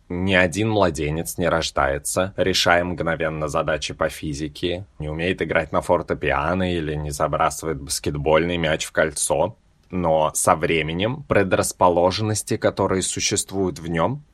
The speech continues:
проявляются постепенно, раскрываются постепенно и делают человека таким, каким он заложен отчасти был быть.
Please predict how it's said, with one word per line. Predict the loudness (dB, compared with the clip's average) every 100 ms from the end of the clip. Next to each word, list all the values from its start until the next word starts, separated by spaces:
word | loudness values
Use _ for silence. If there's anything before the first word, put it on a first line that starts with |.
| _
проявляются | 0 4 4 6 6 6 4 -2
постепенно, | -4 -6 -4 -2 2 2 0 -6 -8 -16 -20 -10 0
раскрываются | 2 2 0 2 2 4 4 4 -2 -4
постепенно | -4 -4 -4 0 0 2 -2 -4 -8 _ _
и | -4
делают | -2 4 6 6 4 0 -4
человека | -2 0 2 2 0 -2
таким, | -6 -6 0 2 2 0 -6
каким | -4 -2 0 0 0 2
он | 2 2
заложен | 2 4 4 6 6 6 4 0 -4 -8 -12 -20 _
отчасти | 0 0 _ 0 2 2 0 -8 -6
был | -6 2 2 4 0
быть. | -2 -4 -4 -6 -12